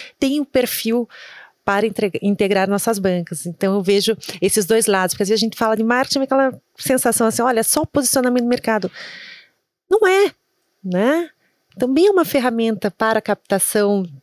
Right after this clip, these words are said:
de jovens talentos dentro dessa nova dinâmica de mercado. E nós sentimos muito isso a partir do momento que nós começamos a nos posicionar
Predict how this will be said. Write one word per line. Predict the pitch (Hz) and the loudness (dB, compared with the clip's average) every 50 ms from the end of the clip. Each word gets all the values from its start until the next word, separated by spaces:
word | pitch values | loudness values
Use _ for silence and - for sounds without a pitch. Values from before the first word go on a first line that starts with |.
| _ _ | _ _
de | 160 202 214 226 226 202 175 | 0 2 2 4 4 2 0
jovens | 165 160 185 190 190 185 190 180 - | 0 0 0 0 2 0 -2 -2 0
talentos | - 180 170 180 180 185 190 185 - - | -2 0 0 0 0 0 0 -2 -4 -2
dentro | 165 180 180 180 - - 180 170 151 - - - - - - _ | 0 0 0 0 0 2 0 0 0 -4 -12 -20 -20 -20 -8 _
dessa | - 180 185 - 214 | -2 0 0 0 0
nova | 180 180 180 175 180 | 2 2 2 0 0
dinâmica | 175 185 180 180 180 170 - | 0 2 2 0 2 0 0
de | 180 180 | 0 2
mercado. | 180 175 - - 156 156 - | 0 0 0 -2 -2 0 0
E | 190 | 0
nós | 214 233 247 277 285 | 2 2 2 2 2
sentimos | - 302 285 - - 285 277 285 254 | 2 0 0 0 0 2 2 2 2
muito | 240 254 262 277 294 285 - - 254 | 2 2 2 2 0 0 0 0 0
isso | 233 233 254 285 285 - - | 0 0 0 -2 0 0 -2
a | 240 | 0
partir | - 233 233 - - 254 | 0 0 0 0 -2 -2
do | 220 247 | -2 -2
momento | 254 240 233 233 233 247 - 277 233 - _ _ _ _ _ _ _ _ _ _ - - _ | -2 0 0 0 0 0 -2 -4 -4 -4 _ _ _ _ _ _ _ _ _ _ -14 -12 _
que | - - 214 | -2 0 2
nós | 208 202 208 214 208 | 2 2 2 2 2
começamos | - - 240 226 226 220 - - 226 226 233 233 190 | 0 0 0 0 0 0 2 2 2 2 2 2 2
a | 220 214 | 2 2
nos | 202 220 208 - | 2 2 0 0
posicionar | - - 202 202 196 202 - 220 202 196 190 196 202 220 240 - | 0 0 0 0 2 0 2 2 2 2 2 2 2 2 0 -2